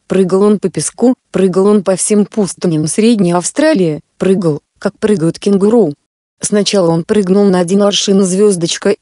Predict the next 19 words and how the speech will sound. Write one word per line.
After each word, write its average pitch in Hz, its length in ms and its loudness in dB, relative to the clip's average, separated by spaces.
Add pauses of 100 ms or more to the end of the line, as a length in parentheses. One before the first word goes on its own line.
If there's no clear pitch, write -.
потом 262 460 0 (220)
на 180 180 0
три 214 220 0
аршина, 170 560 -2 (160)
потом 254 460 0 (160)
на 180 140 0
пять 185 220 -2
аршин. 175 380 -2 (480)
Ноги 226 340 2
его 202 220 4
окрепли 190 360 0
и 175 40 2
удлинились. 170 720 0 (460)
Ему 220 280 2
некогда 180 520 2
было 156 200 -2
отдохнуть 170 600 0
или 226 140 2
закусить, 196 640 -2